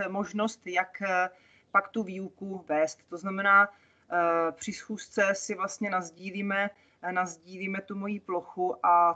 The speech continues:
tam vlastně otevřu whiteboard a pak vlastně pracujeme s dětmi. Takže tady vám třeba teďka ukážu,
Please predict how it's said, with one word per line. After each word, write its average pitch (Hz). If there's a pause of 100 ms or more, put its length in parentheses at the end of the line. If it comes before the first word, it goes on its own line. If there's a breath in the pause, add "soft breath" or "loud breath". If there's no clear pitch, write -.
tam 175
vlastně 180
otevřu 190
whiteboard 170
a 170
pak 170
vlastně 170
pracujeme 170
s 160
dětmi. 156
Takže 151
tady 175
vám 196
třeba 214
teďka -
ukážu, 208